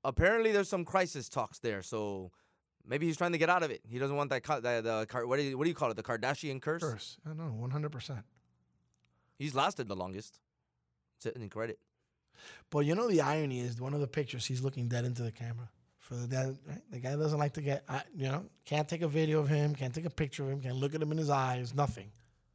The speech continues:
Speaker 2: Like, it takes a, it takes a special kind of asshole to be that way.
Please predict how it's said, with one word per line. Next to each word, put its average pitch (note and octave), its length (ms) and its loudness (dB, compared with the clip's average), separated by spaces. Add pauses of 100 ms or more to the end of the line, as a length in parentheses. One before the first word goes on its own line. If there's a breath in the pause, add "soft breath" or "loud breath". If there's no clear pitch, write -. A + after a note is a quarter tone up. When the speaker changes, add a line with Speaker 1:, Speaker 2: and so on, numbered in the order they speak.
(1400)
Speaker 2:
Like, C#3 120 -2
it D#3+ 100 2
takes G3+ 260 4 (100)
a, - 180 2 (100)
it G3+ 200 2
takes G#3+ 280 -2
a E3+ 80 -4
special F3 520 4
kind C3+ 240 0
of A#2+ 100 -2
asshole A2+ 380 -6
to - 120 -12
be A2+ 240 -10
that A#2+ 220 -8
way. A2+ 140 -12